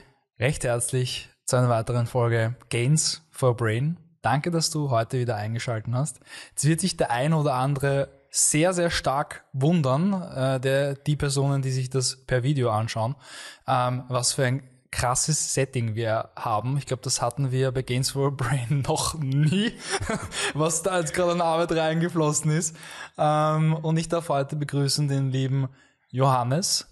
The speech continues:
äh, Neugebauer. Danke, Johannes, dass du dir heute die Zeit genommen hast.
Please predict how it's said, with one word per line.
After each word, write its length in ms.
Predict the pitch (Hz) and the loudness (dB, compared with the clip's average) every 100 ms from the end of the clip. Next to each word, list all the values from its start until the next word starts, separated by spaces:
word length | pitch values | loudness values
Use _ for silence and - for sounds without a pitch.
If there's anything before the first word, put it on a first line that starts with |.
| _ 131 | _ -4
äh, 380 | 127 123 127 | 0 2 0
Neugebauer. 680 | 123 120 120 123 120 143 185 - | 0 0 0 0 0 0 -4 -4
Danke, 280 | 127 147 156 | -2 0 0
Johannes, 380 | 151 147 160 | 2 2 0
dass 160 | - 143 | 0 0
du 60 | 151 | 2
dir 60 | |
heute 180 | 139 143 | 2 0
die 80 | 147 | -2
Zeit 240 | - 127 | -2 -2
genommen 300 | - 117 110 | -4 -6 -4
hast. 260 | 110 117 | -6 -8